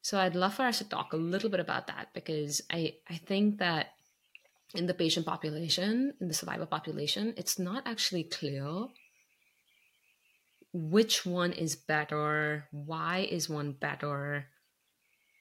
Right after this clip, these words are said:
in which populations, especially A Y A.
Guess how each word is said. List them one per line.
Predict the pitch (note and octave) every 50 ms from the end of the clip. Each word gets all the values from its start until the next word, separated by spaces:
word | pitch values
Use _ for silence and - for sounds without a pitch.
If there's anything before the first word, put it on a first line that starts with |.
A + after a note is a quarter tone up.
| _ _ _ _ _ -
in | G3 G3+ F#3+ F3+
which | D#3 F#3 G#3 G#3 -
populations, | - G#3 G#3 G#3 G#3 F#3 E3 D#3+ D#3 D#3 - D#3 D#3
especially | - D#3+ - - - E3+ E3+ - - G#3+ G#3+ G3+ F3+
A | E3+ D#3+
Y | D#3 D#3 D3+
A. | D3 C#3 C#3 C#3 C#3 C#3 C#3 C3+ - -